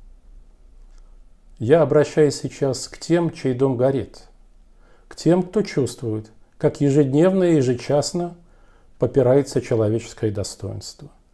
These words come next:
к тем, кто не готов считать себя быдлом, к тем, кто хочет нормальной жизни для себя, своих детей и внуков.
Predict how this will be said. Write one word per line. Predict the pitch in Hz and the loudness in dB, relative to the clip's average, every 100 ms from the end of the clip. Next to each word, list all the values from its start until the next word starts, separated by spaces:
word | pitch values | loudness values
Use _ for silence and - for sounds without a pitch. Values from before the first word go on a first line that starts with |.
| _ _ _ - | _ _ _ -20
к | |
тем, | - - 180 226 202 | -4 8 10 10 6
кто | - - 170 | -4 4 6
не | 156 | 10
готов | 147 143 170 175 | 10 10 6 2
считать | - 175 175 170 | -2 2 2 2
себя | 190 175 190 | 0 4 4
быдлом, | 151 143 127 131 123 - _ _ _ - _ _ - | 4 2 2 -2 -4 -14 _ _ _ -20 _ _ -20
к | |
тем, | - 143 143 170 180 - | -4 6 8 8 2 -8
кто | - 135 | -2 -2
хочет | - 135 - - | 2 0 0 -2
нормальной | 123 113 117 110 107 | -2 2 2 2 0
жизни | 98 104 143 151 170 - _ _ | 0 0 0 -2 -6 -8 _ _
для | - 117 | -2 0
себя, | - 104 110 151 160 - _ - | 0 0 2 2 0 -14 _ -18
своих | - 110 107 98 | -4 0 0 0
детей | 98 - 117 | -4 -2 0
и | |
внуков. | 110 123 151 - | 0 -2 -4 -8